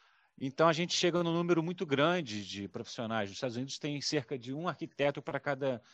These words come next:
mil trezentos e cinquenta, é, é, americanos, né? Então, a gente vai estar com uma proporção muito alta de arquitetos. E que tipo de arquiteto vai ser esse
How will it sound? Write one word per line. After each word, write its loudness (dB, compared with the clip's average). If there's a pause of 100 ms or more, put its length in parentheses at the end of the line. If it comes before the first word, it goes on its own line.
(260)
mil 0
trezentos -4
e -8
cinquenta, -2 (380)
é, -12
é, -10
americanos, -10
né? -8 (320)
Então, 0
a 2
gente -4
vai 2
estar -4
com -4
uma 0
proporção -4
muito 0
alta 6
de -6
arquitetos. -12
E -12
que -4
tipo -6
de 4
arquiteto -4
vai -2
ser -2
esse -2